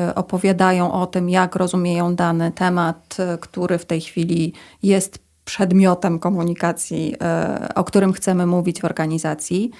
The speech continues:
Czyli zapraszamy różne osoby, które z różnych perspektyw o tym samym temacie będą mówiły, poprzez różne kanały, czyli to są spotkania z pracownikami, takie w dużych grupach, e, to są intranety, to są spotkania w zespołach, czyli ta kaskada komunikacyjna, o której często,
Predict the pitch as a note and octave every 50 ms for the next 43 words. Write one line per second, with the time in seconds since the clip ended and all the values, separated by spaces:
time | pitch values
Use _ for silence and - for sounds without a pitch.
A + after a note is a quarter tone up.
0 | - - - - _ - G3 F3 G3+ G#3 G#3 - F#3+ F#3 - - - G#3+ A#3 A3+
1 | G3 F#3 F3+ F#3 G3+ B3 C4 A3+ A3+ G#3 G3+ G3+ F#3+ - - F#3+ F#3+ G3 F#3+ F#3+
2 | - F#3 F#3 F#3 G3 G#3 A3+ A#3 A3+ G3+ G3+ - G3 F#3+ - - G3 F#3+ - F#3
3 | - - - G3 G3 G3 F#3 - - F#3 F#3 F#3 F3+ - F3+ F3+ F3+ E3+ - F3+
4 | E3+ F3 E3+ E3 E3+ E3+ F3 E3+ E3+ E3+ E3 D#3+ E3+ E3+ F3+ A3+ - - - -
5 | - - - - _ _ - G3 A#3 A#3 - C#4 B3+ B3+ B3 A#3+ G#3+ G#3+ G3+ F#3+
6 | F#3+ F#3+ F3+ E3+ D#3+ D#3 D#3+ D#3+ - E3 - F#3 F3+ F#3 - F#3 F#3+ - G3 F#3+
7 | G3 G3+ G3+ - - - - _ - - - G3+ G3+ G#3 - G3 G3 F#3+ G3 G3
8 | F#3+ F#3+ F#3+ F#3 F#3 F#3+ F#3+ F#3+ - - F#3+ F#3+ - F#3+ G3 F#3+ F#3+ F#3 - F#3
9 | F3+ F3 F3 F3 E3+ F#3 F3 F3 - F#3 F3+ F#3 F#3+ F#3+ G3+ G3 F#3+ G3 F#3 F3+
10 | F3 - - E3+ D#3+ E3 - - - F#3 F3+ F3 F3 F3+ F3 - - - - -
11 | _ - G3 G3 - G#3+ G#3+ A3 A3+ A3+ G#3 G#3+ G3+ G3 F#3+ F3 F3+ F3 E3+ E3
12 | - - F3 E3+ E3 E3 E3 - F#3+ F#3+ - G#3+ G#3 G#3 G#3 G3+ G3+ - - G#3
13 | G3+ - - G3+ G#3 G#3 G3+ G3+ G3+ A3 G3+ - - - F3+ E3+ E3+ E3 E3 E3
14 | - - F#3+ F#3 F#3 F#3+ F#3+ - - G3 G3 - - G#3+ G#3 G3+ G3 F#3 F#3+ -
15 | F#3+ F3+ F3 E3+ E3+ E3 E3 - F3+ F3 - F3+ E3+ F3 F3+ F3 E3 E3 E3 -
16 | - E3+ E3+ E3 D#3+ E3 E3 - F#3 F3+ E3+ - - E3 E3 -